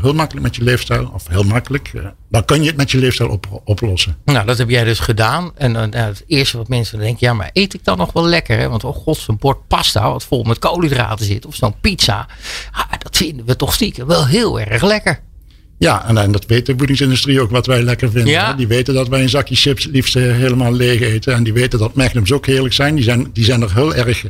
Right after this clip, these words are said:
Speaker 1: met Bliss Point zijn ze er ook op ge-, gemaakt, eh, om ons maar te verleiden om te
Speaker 2: Ja.
Speaker 1: snacken en te eten. Liefst zes keer per dag en nog snacken. Ja, dat is, eh,
Speaker 2: Maar ja, dat is natuurlijk, dat is ook een dingetje. En dat,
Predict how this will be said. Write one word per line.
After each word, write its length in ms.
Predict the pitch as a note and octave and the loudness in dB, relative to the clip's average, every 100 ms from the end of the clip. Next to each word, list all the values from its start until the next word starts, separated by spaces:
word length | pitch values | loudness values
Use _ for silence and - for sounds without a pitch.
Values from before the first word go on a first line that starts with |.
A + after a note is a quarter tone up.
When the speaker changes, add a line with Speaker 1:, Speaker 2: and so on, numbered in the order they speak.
| - - | -12 -4
Speaker 1:
met 220 | - G#2+ F2 | 0 0 2
Bliss 280 | C3 A#2+ | 2 2
Point 300 | - C3 B2+ | 0 2 2
zijn 180 | A#2 C3 | 2 0
ze 80 | A2+ | 0
er 100 | A2+ | 0
ook 120 | B2 | 0
op 180 | B2+ - | -2 -4
ge-, 220 | - B2+ A#2+ - | -4 -4 -4 -2
gemaakt, 560 | A2 A#2+ C3+ B2+ - | 2 4 4 0 0
eh, 160 | A#2+ A#2+ - - - - - - | 0 0 -2 -12 -20 -20 -20 -2
om 140 | C3+ | 0
ons 140 | B2+ - | 2 2
maar 160 | A#2+ | 0
te 120 | - A#2 | 0 0
verleiden 580 | B2 D3 C#3+ A#2+ C3 | 2 2 2 2 0
om 360 | C#3+ C3+ B2+ G#2+ | 2 2 0 0
te 80 | F#3+ | 0
Speaker 2:
Ja. 60 | |
Speaker 1:
snacken 440 | F#3 D3+ D3 - C3+ | 2 0 0 -2 0
en 160 | C3 | 0
te 180 | A#2 - | 0 0
eten. 400 | C#3 C#3+ C#3 C#3+ | 0 0 2 0
Liefst 200 | C#3 C#3 | 2 0
zes 180 | - C3+ | 2 0
keer 160 | - A#2+ | 0 -2
per 160 | A2+ | 0
dag 240 | A#2 A#2+ A2+ | 0 0 0
en 100 | B2 | 0
nog 160 | A#2+ | 0
snacken. 360 | - C#3 C#3 - | 0 0 0 -4
Ja, 160 | A#2 E2 | -2 -2
dat 140 | - | -6
is, 240 | - - - | -10 -6 -2
eh, 60 | G2 - - | -2 -4 0
Speaker 2:
Maar 100 | E3 | 2
ja, 80 | |
dat 160 | E3+ F#3 | 2 2
is 80 | E3 | 0
natuurlijk, 300 | D3+ C#3+ - | 0 -2 -2
dat 140 | D#3 | 0
is 60 | C3 | 0
ook 100 | B2+ | 0
een 80 | E3+ | 0
dingetje. 380 | F3+ G3 G3 F#3 | 0 0 0 -4
En 120 | E3+ | -2
dat, 260 | E3 - | -4 -4